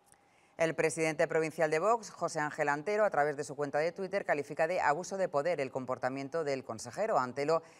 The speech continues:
se suma también a las peticiones de relevo en el cargo. Los socialistas de la región critican los hechos e igualmente piden que el gobierno regional actúe como el pesoe y destituya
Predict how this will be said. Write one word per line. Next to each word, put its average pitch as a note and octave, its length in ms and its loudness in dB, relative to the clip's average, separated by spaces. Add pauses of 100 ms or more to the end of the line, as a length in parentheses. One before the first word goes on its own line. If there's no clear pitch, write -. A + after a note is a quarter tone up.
(100)
se C#3+ 180 -4
suma C#3+ 280 -2
también G3 420 -2
a - 120 0
las C#3 220 0
peticiones E3 640 -6
de C#3 80 -2
relevo C3 440 -4
en C#3 160 -10
el A#2 160 -14
cargo. D2 340 -10 (2000)
Los D#3+ 200 2
socialistas D#3 500 -2
de D#3+ 80 -4
la D#3+ 100 8
región G#3 380 0
critican D#3 500 0
los D#3 180 -2
hechos G#3+ 300 -4
e E3+ 80 2
igualmente F3 500 2
piden E3+ 280 -4
que C#3+ 80 -4
el C#3 100 -2
gobierno D#3 580 2
regional E3+ 460 -2
actúe E3 380 -2
como C#3 240 -2
el E3+ 40 -8
pesoe F#3 500 -2
y D#3 40 -4
destituya D#3 640 0